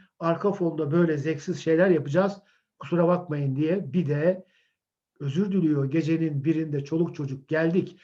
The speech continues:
Hani sanki tatilde bir yere, hani olur ya tatile gidersiniz ailecek, bavullar, torbalar, şunlar bunlar. "Gecenin birinde çoluk çocuk geldik yeni bir yere,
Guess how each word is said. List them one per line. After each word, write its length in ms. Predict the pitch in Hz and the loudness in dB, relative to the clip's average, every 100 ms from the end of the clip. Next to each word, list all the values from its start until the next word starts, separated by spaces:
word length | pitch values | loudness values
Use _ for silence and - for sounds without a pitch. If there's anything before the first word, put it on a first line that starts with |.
| _ | _
Hani 160 | 151 151 | -10 -6
sanki 320 | 160 143 139 | -6 -6 -6
tatilde 720 | 151 151 - 156 147 190 208 - _ _ | -6 -6 -6 -4 2 2 0 -12 _ _
bir 80 | 160 | 2
yere, 180 | 165 156 | 4 4
hani 200 | 165 156 | 0 0
olur 260 | 156 240 | 2 4
ya 140 | 208 - | 4 4
tatile 360 | 160 151 160 | 0 0 -2
gidersiniz 500 | 151 151 143 147 139 | -2 -2 -4 -4 -8
ailecek, 640 | 139 143 147 156 143 139 - - _ - | -6 -6 -2 -4 -2 -6 -8 -20 _ -4
bavullar, 720 | 156 160 147 143 160 151 120 - _ _ _ - | 0 0 0 2 2 2 -2 -10 _ _ _ -2
torbalar, 600 | 170 165 156 160 160 143 | 2 4 4 2 0 -2
şunlar 540 | - 175 170 151 143 | -2 0 0 0 -2
bunlar. 500 | 175 170 170 196 190 _ _ _ 180 | 0 0 2 0 -4 _ _ _ 2
"Gecenin 420 | 190 175 160 143 | 4 4 2 2
birinde 320 | 180 170 151 | 2 2 0
çoluk 300 | 175 208 - | 2 2 2
çocuk 320 | 165 139 - | -4 -4 0
geldik 440 | 175 175 151 143 127 | 2 2 2 -4 -6
yeni 260 | 147 196 | -2 0
bir 60 | 190 | 4
yere, 500 | 196 202 208 202 | 4 6 4 2